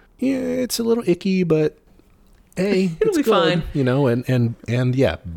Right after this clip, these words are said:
Speaker 1: rest assured, very smart people are doing very smart things to protect you,
Speaker 2: <laughs>
Speaker 1: right?
Speaker 2: Exactly.
Speaker 1: Now, here's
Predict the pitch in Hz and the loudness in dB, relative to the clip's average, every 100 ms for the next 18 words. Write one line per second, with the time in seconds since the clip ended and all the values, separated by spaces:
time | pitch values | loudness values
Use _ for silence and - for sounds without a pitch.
0 | 82 - - - - _ - 101 - 117 | -16 -20 -20 -20 -20 _ -20 -20 -12 -2
1 | 123 - - - 135 113 104 107 120 - | -2 -2 -4 0 2 2 2 0 0 -2
2 | 127 127 - 135 - 120 110 117 123 120 | -2 -2 0 -2 0 0 2 2 2 2
3 | 113 110 - 95 - 95 92 - - 165 | 2 2 -2 -6 -6 -6 -6 -8 -2 -2
4 | - - - - 254 247 220 214 208 185 | -2 -10 -12 -4 -4 -2 -6 -2 -2 -2
5 | 185 - 175 - 165 - 143 - - 160 | -2 -8 -12 -14 -8 -4 -4 -4 -8 -8
6 | - 127 113 - 240 143 | -6 -8 -6 -4 -2 -2